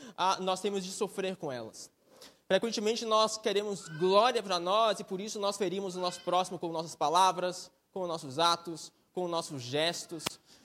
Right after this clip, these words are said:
Geramos mágoas em nosso coração e temos diversa dificuldade em perdoar. E fato é que os relacionamentos quebrados interpessoais, isto é, entre seres humanos que somos, refletem um relacionamento quebrado maior.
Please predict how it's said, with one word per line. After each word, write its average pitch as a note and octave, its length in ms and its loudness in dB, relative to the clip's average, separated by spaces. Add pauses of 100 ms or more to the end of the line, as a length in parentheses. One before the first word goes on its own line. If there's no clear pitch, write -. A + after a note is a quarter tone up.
Geramos G3+ 440 -2
mágoas F#3 520 2
em E3+ 40 -4
nosso E3 280 -6
coração D#3+ 440 -6
e E3 60 -8
temos E3 400 -6 (160)
diversa D3 400 -4
dificuldade C#3 480 -4
em D3 40 -10
perdoar. B2+ 540 -6 (1040)
E G3 100 -4
fato B3+ 360 6
é B3 140 6
que B3+ 400 -6 (180)
os G#3 160 -6
relacionamentos A#3 580 2
quebrados G3 580 4
interpessoais, G#3 1300 2
isto F3 260 -6
é, D#3 160 -2 (220)
entre G3+ 280 -6
seres A3+ 300 -2
humanos F#3+ 440 -4
que E3 80 -14
somos, G3+ 540 -6 (200)
refletem A3+ 720 0 (220)
um C#4+ 180 -4
relacionamento A#3 640 -2
quebrado G3+ 400 2
maior. A3 560 0